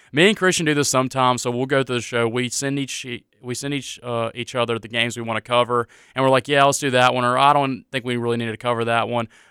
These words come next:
Uh, this is my one that I wanted to add. Uh, number ten,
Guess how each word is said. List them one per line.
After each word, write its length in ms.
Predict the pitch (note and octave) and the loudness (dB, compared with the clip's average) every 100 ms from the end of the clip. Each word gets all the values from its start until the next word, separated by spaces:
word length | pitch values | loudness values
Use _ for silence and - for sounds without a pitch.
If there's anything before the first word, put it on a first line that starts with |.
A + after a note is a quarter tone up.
| - | -2
Uh, 140 | A#2 | 0
this 220 | B2 G3+ | 2 0
is 80 | G#3 | 0
my 300 | C#3 C3 C3 | 4 8 8
one 260 | B2+ B2 A#2 | 6 2 0
that 140 | A#2 | 2
I 60 | A#2 | 2
wanted 260 | A#2+ A#2 | 2 -2
to 100 | A2 | -2
add. 520 | G2+ A2+ A#2 A2+ A2+ G#2+ _ _ | -2 0 2 2 0 -4 _ _
Uh, 240 | A#2 A#2 A2+ | -2 0 0
number 340 | A#2 B2+ E3+ | 0 0 -2
ten, 380 | E3+ E3+ E3+ D3 | -6 -6 -6 -6